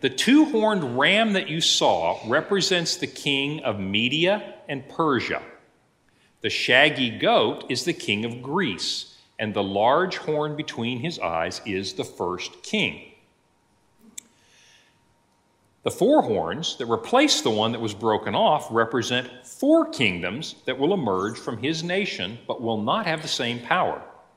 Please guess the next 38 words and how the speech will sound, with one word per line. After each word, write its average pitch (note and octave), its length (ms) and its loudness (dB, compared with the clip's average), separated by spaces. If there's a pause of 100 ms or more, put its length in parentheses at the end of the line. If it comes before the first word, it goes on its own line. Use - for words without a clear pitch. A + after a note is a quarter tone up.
(480)
In D3 120 2
the D#3 100 6
latter F#3+ 380 8
part F#3 400 4
of A#2 180 0
their G3+ 220 6
reign, F2+ 500 -2
those G2 180 -2
four, F#2+ 420 -4 (540)
when B2 240 2
rebels G3 380 6
have D3+ 120 -2
become B2+ 340 -2
completely D#3+ 680 -2
wicked, E2+ 480 -4
a A#2 60 -4
stern-faced G3+ 1200 0
king, D2+ 520 -6
a F#2+ 80 -2
master A2 600 -2
of E3+ 80 -2
intrigue, D3 640 -4
will F#2+ 180 -4
arise. F#2+ 680 -2 (260)
He G3+ 160 2
will A3+ 120 4
become B2 540 -2
very G2+ 400 2
strong, D2 600 -8
but A2+ 120 -2
not G3 300 -2
by G3+ 140 2
his F#3+ 160 0
own F3 180 -2
power. B2+ 460 -2 (520)
He D#3+ 120 0
will E3+ 100 2
cause C#3+ 500 4